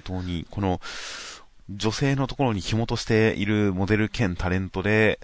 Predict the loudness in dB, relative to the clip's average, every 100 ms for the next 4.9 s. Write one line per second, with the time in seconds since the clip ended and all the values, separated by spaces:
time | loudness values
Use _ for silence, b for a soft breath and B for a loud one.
0 | -6 -4 -2 -2 -2 0 0 -2 -2 0
1 | 0 0 0 -4 -4 -2 0 4 4 4
2 | 2 -2 0 0 0 0 -2 -2 0 4
3 | 4 4 2 2 0 -2 -6 B B B
4 | B 2 4 4 2 0 -4 -6 -8